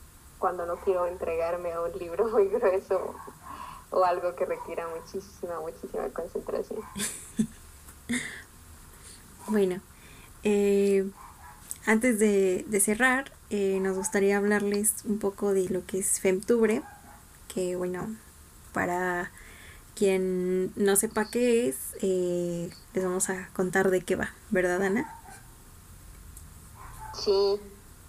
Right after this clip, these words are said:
Speaker 1: pues justamente nosotros tomamos como referencia la iniciativa española y,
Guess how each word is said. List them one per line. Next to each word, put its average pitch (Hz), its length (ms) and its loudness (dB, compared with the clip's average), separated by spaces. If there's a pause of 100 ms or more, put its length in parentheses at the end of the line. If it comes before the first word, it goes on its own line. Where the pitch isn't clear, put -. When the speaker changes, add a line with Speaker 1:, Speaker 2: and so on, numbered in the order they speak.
(120)
Speaker 1:
pues 226 240 4
justamente 262 580 0
nosotros 208 540 2
tomamos 190 460 0
como 175 260 -2
referencia 180 600 -2
la 180 300 0
iniciativa 180 540 -2
española 185 680 -2 (600)
y, 190 580 0